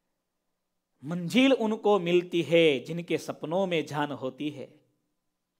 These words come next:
મંજિલ ઉનકો મિલતી હૈ જિનકે સપનો મેં જાન હોતી હૈ.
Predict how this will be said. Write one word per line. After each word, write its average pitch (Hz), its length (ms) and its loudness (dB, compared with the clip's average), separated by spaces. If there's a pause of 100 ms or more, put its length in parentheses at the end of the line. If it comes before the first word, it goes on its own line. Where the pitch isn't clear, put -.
(180)
મંજિલ 165 800 -2 (380)
ઉનકો 175 440 6
મિલતી 202 420 0
હૈ 143 480 0 (200)
જિનકે 170 400 -6
સપનો 143 540 -6
મેં 143 220 -6
જાન 147 280 -6
હોતી 123 400 -12
હૈ. - 160 -18